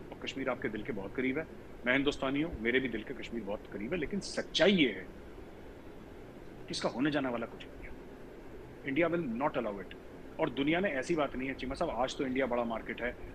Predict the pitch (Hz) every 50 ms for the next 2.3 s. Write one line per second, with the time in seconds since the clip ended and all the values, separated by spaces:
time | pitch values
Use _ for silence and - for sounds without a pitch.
0 | - - 120 123 127 127 117 113 120 120 - 117 117 113 - - 104 98 - 151
1 | 92 - 151 143 143 139 147 147 139 147 151 147 - 131 123 117 143 123 113 127
2 | 135 127 - 113 -